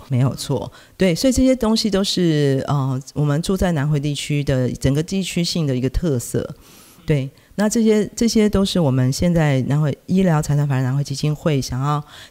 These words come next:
针对这个偏乡医疗最重要的关键，就是交通去做的一个改善计划。也就是我们从，呃，前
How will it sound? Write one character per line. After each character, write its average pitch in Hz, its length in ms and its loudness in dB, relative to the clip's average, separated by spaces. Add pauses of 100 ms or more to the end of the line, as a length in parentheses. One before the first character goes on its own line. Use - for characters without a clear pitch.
针 196 240 0
对 185 180 0
这 165 140 -2
个 123 420 -2
偏 170 180 0
乡 165 160 -2
医 160 80 -2
疗 139 140 0
最 160 160 0
重 151 180 0
要 143 140 2
的 131 100 2
关 135 320 0
键， 131 220 -2
就 131 100 -4
是 135 120 -4
交 139 280 -2
通 135 280 -2
去 151 160 -4
做 131 280 -2
的 117 120 -4
一 85 140 -6
个 98 520 -6
改 127 140 -4
善 135 200 -2
计 131 220 -4
划。 - 260 -4 (400)
也 135 100 -2
就 170 120 0
是 170 120 -4
我 151 80 0
们 135 220 0
从， 135 380 -2 (280)
呃， 131 220 0
前 160 320 0